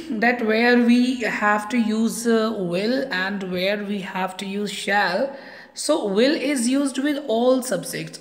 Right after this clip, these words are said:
all the subjects. So this helping verb will can be used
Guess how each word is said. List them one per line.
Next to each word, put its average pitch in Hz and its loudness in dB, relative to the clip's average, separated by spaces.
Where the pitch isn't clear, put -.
all 262 4
the 262 2
subjects. - -4
So 302 -2
this 208 -2
helping 226 2
verb 175 0
will 214 -2
can 233 4
be 269 4
used 202 0